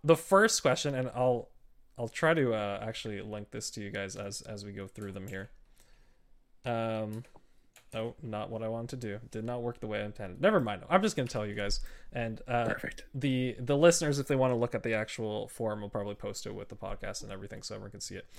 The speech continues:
Speaker 1: Um, but we have the breakdown of age, so h-, how old people are that listen to our podcast. Surprisingly, the biggest group, all right,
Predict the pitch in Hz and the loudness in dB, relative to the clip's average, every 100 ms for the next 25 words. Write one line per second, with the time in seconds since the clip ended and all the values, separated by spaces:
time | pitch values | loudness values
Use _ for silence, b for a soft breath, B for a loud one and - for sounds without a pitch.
0 | B B B B 139 143 143 131 180 175 | B B B B 4 6 4 6 8 8
1 | 160 214 233 220 180 151 143 139 147 165 | 6 4 8 8 10 8 4 2 4 4
2 | 170 156 135 127 - 117 120 175 131 117 | 4 4 2 2 0 -2 -2 -2 -4 -4
3 | - 131 107 110 - - 110 110 107 107 | -4 -4 -2 -4 -6 -6 -4 -4 -4 -6
4 | 110 - 104 - 101 107 117 131 - - | -6 -4 -6 -4 -4 -4 -6 -4 -4 -4
5 | B B B B - 202 - 226 226 247 | B B B B 6 6 8 10 12 12
6 | 262 240 170 123 110 123 - - 131 156 | 10 6 4 2 -2 -8 -12 -14 4 4
7 | 135 - 185 226 294 - - 92 - - | 4 4 6 6 4 2 -2 -6 -8 -12
8 | - - - 120 110 123 | -14 -16 -8 -2 -2 -2